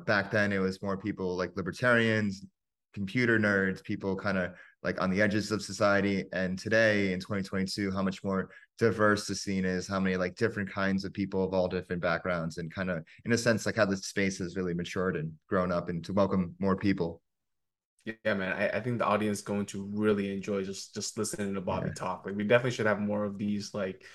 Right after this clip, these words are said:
Speaker 2: uh, legendary builders in the industry on here just to chat with the people.
Speaker 1: Yeah, more history lessons in store. Um, so if you're watching this, don't forget to subscribe to us,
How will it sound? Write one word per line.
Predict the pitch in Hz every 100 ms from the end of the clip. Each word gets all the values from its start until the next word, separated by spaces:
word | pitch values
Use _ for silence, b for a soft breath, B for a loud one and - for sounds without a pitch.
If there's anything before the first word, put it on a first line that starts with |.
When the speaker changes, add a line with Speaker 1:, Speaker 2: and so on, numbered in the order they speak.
| B B - - -
Speaker 2:
uh, | 98
legendary | 101 101 110 110 104 104 98
builders | 92 101 95 95
in | 101
the | 98
industry | 98 95 98 - -
on | 95
here | 101 95
just | 104 104
to |
chat | 101 - -
with | 98
the | 98
people. | - 95 - 98 _ _ _ _ _
Speaker 1:
Yeah, | 104 107 104 98 95 -
more | 107 110 110
history | 117 113 113 107
lessons | 101 - 98 98 - - -
in | 117
store. | 117 - 107 82 85 - B B B _
Um, | 110 104 104 104 101 - _ _
so | - 113 110
if | 110 165
you're | 120 113
watching | 117 127 147
this, | 135 131
don't | 127 120
forget | 127 120 123
to | 110
subscribe | - 104 - 135 131
to | 123 127
us, | 120 - -